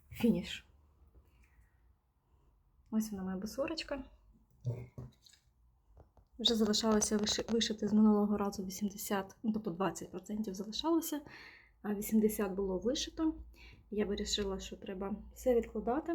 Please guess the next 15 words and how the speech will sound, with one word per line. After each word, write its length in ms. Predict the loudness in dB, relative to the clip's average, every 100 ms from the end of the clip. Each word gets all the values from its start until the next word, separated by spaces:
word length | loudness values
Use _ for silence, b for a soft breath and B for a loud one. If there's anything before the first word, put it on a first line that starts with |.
| -4 -6 -2
брати 340 | 0 0 0
її 420 | -2 -2 -2 -2
і 40 | -4
дошивати. 800 | -6 -6 -8 -8 -12 -6 -6 -6 _ _ b b b b _
Мені 140 | 2
залишалося 560 | 4 4 2 0 0 0
вишити 360 | 4 4 4 -2
буквально 800 | -4 0 0 2 2 0 -2 -6
оцей 320 | -12 -8 -8
бекстіч, 840 | -6 -6 -8 2 2 2 0 0 -6 _ _ b b b b b _
а, 120 | -10 -8
додати 500 | -6 -6 -8 -8 -14
ці 320 | -8 -4 -4
всі 460 | -4 -6 -8 -6 -6
декоративні 1160 | -6 -4 -4 -6 0 2 4 2 0 -2 -2